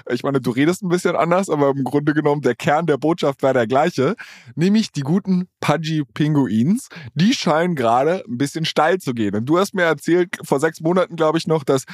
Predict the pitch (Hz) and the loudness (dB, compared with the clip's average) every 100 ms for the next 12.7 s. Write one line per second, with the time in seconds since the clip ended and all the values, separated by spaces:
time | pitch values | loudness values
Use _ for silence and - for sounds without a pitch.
0 | - - 127 156 165 156 170 180 160 165 | -16 -6 0 0 -2 -4 -2 0 0 -2
1 | 165 - 139 160 185 151 160 170 151 139 | -4 0 0 2 0 0 0 0 0 0
2 | 143 147 139 131 - - 135 107 101 - | 0 0 0 -4 -4 -2 0 2 0 -2
3 | 139 170 131 127 147 139 135 123 147 156 | -2 0 0 2 0 0 0 0 0 0
4 | 139 127 - 143 139 127 - 131 123 - | -2 -4 -4 -4 -2 -2 -2 -2 -2 0
5 | 147 170 - 135 135 135 135 - - - | 0 0 0 -2 0 0 -2 -4 -20 -20
6 | - 143 139 131 135 127 131 151 151 156 | -4 0 0 2 0 2 2 0 -2 -4
7 | 147 - - 175 - 127 110 120 120 127 | -4 -12 -4 -4 -2 -4 0 2 2 0
8 | 139 139 131 127 127 131 - - 135 135 | 0 0 2 2 0 -2 -2 -6 -2 0
9 | 139 139 135 - _ _ 123 131 143 - | 0 0 -2 -4 _ _ -4 -2 -2 0
10 | 135 - 127 - 123 156 160 156 135 127 | 0 0 -8 -8 -8 -6 0 0 2 0
11 | 110 139 131 127 139 147 139 127 135 135 | -2 -2 -2 0 0 0 0 2 2 2
12 | 135 127 120 113 127 131 170 | 0 -2 -2 -2 0 0 -2